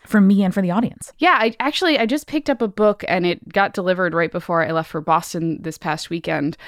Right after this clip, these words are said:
Speaker 2: Uh, it's called Folk Magic and Healing, An Unusual History of Everyday Plants by Fez Inkwright. And it's beautifully illustrated.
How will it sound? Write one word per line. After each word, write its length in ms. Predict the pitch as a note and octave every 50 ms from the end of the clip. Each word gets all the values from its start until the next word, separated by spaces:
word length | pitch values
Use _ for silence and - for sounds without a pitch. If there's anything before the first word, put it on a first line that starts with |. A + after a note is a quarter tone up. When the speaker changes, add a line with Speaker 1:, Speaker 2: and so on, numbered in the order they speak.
| - - -
Speaker 2:
Uh, 160 | - - F#3+ -
it's 120 | F#3+ -
called 300 | - - G#3+ G3 F#3+ - - -
Folk 420 | - - - C4+ D4 C#4+ - -
Magic 420 | A#3+ A3+ G#3+ G#3+ G#3+ B3 A#3+ A#3 -
and 160 | - F3+ F3+
Healing, 560 | E3 - - G3+ G#3+ G#3+ B3 C4+ C4+ C4+ C4 -
An 140 | - F3+ E3
Unusual 580 | E3+ G3+ F#3+ F3 F3+ G3 G#3+ A3 B3 A3+ G3+
History 540 | G3+ - - G#3 G3+ - - - G3+ G#3 G#3+
of 160 | G3 F3 E3+ -
Everyday 420 | - E3 F#3+ F#3 F#3 E3+ E3 D#3+ D#3
Plants 500 | - - - E3 D#3+ D#3+ F3 G3+ - -
by 180 | - E3 D#3+
Fez 340 | D#3+ - - E3 E3+ E3+ D#3 - -
Inkwright. 560 | D#3 E3+ - - B3 C4 D#4+ E4+ - - - - _ - - - - - _ _
And 240 | - G3 F#3+ F3+ F3+ -
it's 300 | F#3 F3+ E3 - - - _ _
beautifully 640 | - A#3+ B3+ C#4 C4+ C#4 C4+ - G#3 F#3 F3 - _ -
illustrated. 1120 | D#4 D#4 C#4+ D4+ C4 - - - - C4 C4 B3+ B3+ B3+ A#3 B3 B3 A#3+ A#3 A#3 A3+ A#3+